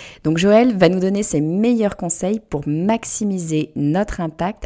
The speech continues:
avec la vidéo lorsqu'on fait une publicité sur Facebook. Et vous allez voir qu'elle a des conseils ultra simples à mettre en place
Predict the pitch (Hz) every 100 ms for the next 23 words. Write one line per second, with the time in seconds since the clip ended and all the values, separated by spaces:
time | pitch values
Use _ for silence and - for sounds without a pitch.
0 | - 156 147 170 180 - 147 139 139 131
1 | 135 180 208 156 147 185 160 127 - 143
2 | - 214 - - _ - 139 151 143 -
3 | 151 202 - 165 156 147 165 240 - -
4 | - - 147 170 175 180 190 214 214 180
5 | 156 151 156 156 220 202 - 208 202 196
6 | _ - 285 262 254 - 226 208 - -
7 | - 214 196 - 151 156 - 147 139 147
8 | 170 -